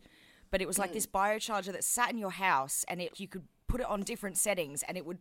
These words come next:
Speaker 1: cure all of these different things. It's like, do you have asthma? You know, do you have this? Do you have that? Do you have fibromyalgia? Do you have covid? Do you have nail glue stuck in your hair? Do you, like, <laughs>
Speaker 2: Yes, yes,
Speaker 1: Yeah.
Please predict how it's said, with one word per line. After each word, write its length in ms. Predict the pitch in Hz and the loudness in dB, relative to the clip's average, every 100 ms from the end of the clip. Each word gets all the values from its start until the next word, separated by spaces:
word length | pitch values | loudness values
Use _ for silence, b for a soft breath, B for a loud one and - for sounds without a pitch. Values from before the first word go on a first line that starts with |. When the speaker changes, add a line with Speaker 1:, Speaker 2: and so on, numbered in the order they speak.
| - | -6
Speaker 1:
cure 320 | - - 247 | -4 -2 0
all 500 | 226 190 160 208 233 | 0 0 0 0 -2
of 120 | 240 | -4
these 180 | 240 214 | -4 -6
different 380 | 214 214 190 - | -6 -6 -8 -6
things. 420 | 202 180 143 147 | -6 -6 -8 -8
It's 160 | - 196 | -8 -6
like, 220 | 180 185 | -6 -8
do 100 | 156 | -8
you 80 | 143 | -4
have 160 | 151 | 2
asthma? 500 | 156 226 233 233 233 b b b b | 4 4 4 6 4 b b b b
You 120 | 190 | -6
know, 260 | 180 175 196 196 | -4 -2 -4 -6
do 100 | 175 | -6
you 100 | 165 | -2
have 480 | 165 156 160 - b b b b b b - | 0 0 -4 -10 b b b b b b -4
this? 280 | 208 208 - | 0 2 0
Do 100 | 208 | 0
you 80 | |
have 200 | 202 180 | 0 0
that? 200 | 190 196 180 | 2 0 0
Do 80 | |
you 40 | 196 | -4
have 120 | 180 | -2
fibromyalgia? 920 | 208 190 185 180 175 170 175 175 170 | 0 0 0 0 0 0 -2 -6 -8
Do 100 | 165 | -6
you 60 | 180 | -6
have 100 | 175 | -6
covid? 560 | - 180 175 175 175 | -4 -2 0 0 -2
Do 140 | 151 180 | -4 -6
you 80 | 175 | -2
have 320 | 175 165 - _ - - - - | -2 -4 -8 _ -20 -10 -6 -2
nail 380 | 190 180 175 180 | 2 2 2 0
glue 240 | 185 185 | -2 0
stuck 320 | 185 190 175 | 2 2 0
in 60 | 180 | -4
your 100 | 170 | -4
hair? 380 | 190 165 165 160 | -2 0 0 -2
Do 120 | 165 | -6
you, 80 | 165 | -4
like, 320 | 185 185 - | -2 0 8
<laughs> 0 | |
Speaker 2:
Yes, 440 | 220 214 - - | 10 10 8 0
yes, 260 | 202 185 220 | 2 4 6
Speaker 1:
Yeah. 140 | 339 | 6